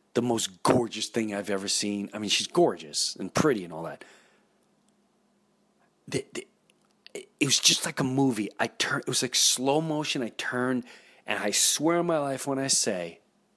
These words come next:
all my, it, all I heard was in my head, in my, in my, it completely took me over, and I went, "Oh my God,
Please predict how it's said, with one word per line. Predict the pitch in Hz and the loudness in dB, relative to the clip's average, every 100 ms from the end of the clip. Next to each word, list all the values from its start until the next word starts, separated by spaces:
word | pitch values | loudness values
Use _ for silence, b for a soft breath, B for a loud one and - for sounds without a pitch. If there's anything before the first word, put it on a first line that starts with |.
| _ _ _ _ _ _ _ _ _ _ | _ _ _ _ _ _ _ _ _ _
all | 113 113 | 2 4
my, | 120 127 - | 4 2 2
it, | 120 - - | -2 -4 0
all | - 127 135 | 4 6 4
I | 139 | -2
heard | 131 - 131 113 95 | -4 0 2 2 0
was | 101 92 | -4 -2
in | 104 | 0
my | 107 | 0
head, | 104 107 101 | -2 -2 0
in | 90 | -2
my, | 85 78 - - | -4 -6 -4 -2
in | 117 | 0
my, | 208 - - 185 | -2 -4 0 2
it | - - | 2 -2
completely | - 139 - 214 190 | -2 2 4 2 2
took | - 170 - | 0 0 0
me | 135 | 0
over, | 127 | 0
and | 110 | 0
I | 107 | -2
went, | 98 - B B B B B _ _ - | -4 -6 B B B B B _ _ 2
"Oh | 110 107 | 4 4
my | 113 107 101 104 - - | 0 -4 -6 -10 -14 0
God, | 120 92 85 - - | 2 2 -2 -10 -10